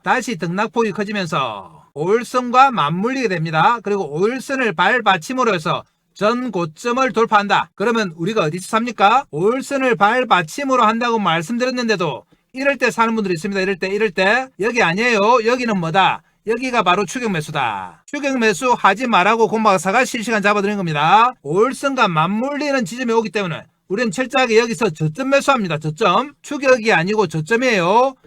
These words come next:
이 저점 매수 타임이 바로 여러분들을 대박으로 이끌 수 있습니다.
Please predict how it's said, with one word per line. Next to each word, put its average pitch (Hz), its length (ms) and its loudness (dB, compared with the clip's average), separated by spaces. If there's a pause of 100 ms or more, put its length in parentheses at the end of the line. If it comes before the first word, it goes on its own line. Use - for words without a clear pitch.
(220)
이 262 180 -4
저점 185 380 -2
매수 269 160 2
타임이 233 260 2
바로 175 460 2 (260)
여러분들을 214 680 2
대박으로 214 540 2
이끌 214 200 0
수 214 80 -4
있습니다. 202 680 2